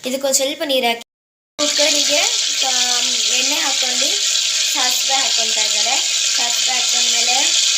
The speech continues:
ಜೀರಿಗೆ ಹಾಕ್ಕೊತಾ ಇದ್ದಾರೆ. ಒಂದು ಸ್ವಲ್ಪ ಕಡಲೆಬೇಳೆ, ಒಂದು ಸ್ವಲ್ಪ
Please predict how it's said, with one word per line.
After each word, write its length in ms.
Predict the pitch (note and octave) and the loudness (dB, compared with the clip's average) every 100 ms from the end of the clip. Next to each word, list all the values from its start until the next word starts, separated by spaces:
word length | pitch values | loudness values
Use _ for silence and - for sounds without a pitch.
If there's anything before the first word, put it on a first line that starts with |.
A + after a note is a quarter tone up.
| - - - - - - - - - | 0 0 0 0 0 0 0 0 0
ಜೀರಿಗೆ 300 | C4+ - C4+ | 0 2 2
ಹಾಕ್ಕೊತಾ 540 | - - - - - | 2 2 0 0 0
ಇದ್ದಾರೆ. 380 | - - - - - - - - - - - - - - - - - - - - - - - - - - - - - - - - - C4+ | 2 0 0 0 2 2 2 2 2 0 0 0 0 0 0 0 0 0 0 0 0 0 0 0 0 0 0 0 2 2 2 2 2 4
ಒಂದು 120 | C4 | 4
ಸ್ವಲ್ಪ 380 | C#4+ C#4 C4+ C#4 D4 | 2 2 2 2 0
ಕಡಲೆಬೇಳೆ, 680 | C4 A#3 A#3 A#3 A3 A3 B3 - - - - - - - - - - - - | 0 2 2 2 2 2 2 2 0 -2 -2 -2 0 -2 -2 -2 -2 -2 -2
ಒಂದು 160 | B3+ B3+ | -2 -2
ಸ್ವಲ್ಪ 640 | C#4 C#4 C4 C4+ C#4 C#4 | -2 -2 -2 -2 -2 -2